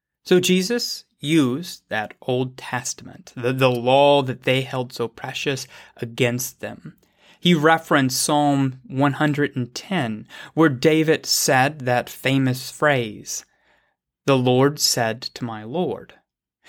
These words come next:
And if the Messiah is the Lord of David, then how can he be his son? The son is not the Lord of his father. Therefore, the Messiah must be something greater than just the son of David.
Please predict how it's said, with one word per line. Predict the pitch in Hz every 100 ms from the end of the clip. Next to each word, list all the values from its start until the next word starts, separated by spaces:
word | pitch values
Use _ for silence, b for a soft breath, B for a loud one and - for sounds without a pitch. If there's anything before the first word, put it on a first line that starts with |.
| B
And | 175 185
if | 180
the | 180
Messiah | 156 - 180 185 180
is | 131 139
the | 131
Lord | 135 135 143 139
of | 131 117
David, | 123 175 208 165 156
then | 151 151
how | 143 - 170
can | 180 165
he | 156
be | 143
his | 131 127 127
son? | - 180 196 107 127 _ -
The |
son | 151 220 233
is | 226 226
not | 220
the | 226
Lord | 160 190 262 143
of | -
his | - 117
father. | - 113 - - _ _ _ _ B B
Therefore, | 143 180 180 - 160 139
the | 156
Messiah | 160 143 - 165 180 196
must | 156 143 -
be | 143
something | - 135 143 131
greater | 127 123 156 214 - - - _ _ _ _ -
than | 143
just | 127 113 123 -
the |
son | - - 110 107
of | 120 -
David. | 196 185 - -